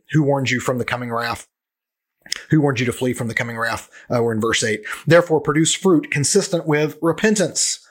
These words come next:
So John's preaching repentance already. Repentance, what does that mean? It means to change your heart and mind.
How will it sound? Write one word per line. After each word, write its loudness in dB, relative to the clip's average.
So 0
John's 0
preaching -2
repentance -6
already. -2
Repentance, 0
what 2
does 2
that 0
mean? -2
It -4
means 0
to 0
change 0
your 0
heart 0
and -2
mind. -2